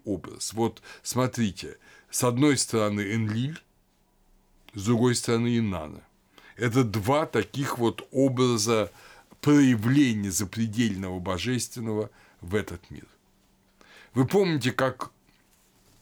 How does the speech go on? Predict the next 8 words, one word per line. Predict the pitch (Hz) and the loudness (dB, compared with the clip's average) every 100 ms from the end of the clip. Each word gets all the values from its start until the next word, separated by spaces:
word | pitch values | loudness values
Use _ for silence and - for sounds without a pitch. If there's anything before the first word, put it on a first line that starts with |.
| _ _ _ _ _ _ _ _ _ - - - - | _ _ _ _ _ _ _ _ _ -20 -20 -20 -4
мучили-, | 120 135 160 - 151 147 | 2 4 4 2 -2 -2
мучились | 135 156 135 127 123 - | 0 0 0 0 0 -2
египтяне, | 120 120 - 185 185 143 | 0 -2 0 -2 0 0
чтобы | - 117 110 | 0 -2 -2
показать, | 110 110 117 110 147 143 | -4 -2 0 2 0 0
что | - - 127 | -2 0 0
нету | 127 110 123 139 113 - 78 | 2 2 2 2 0 -4 -16
второго, | - 80 80 73 76 76 | -14 -12 -10 -10 -12 -16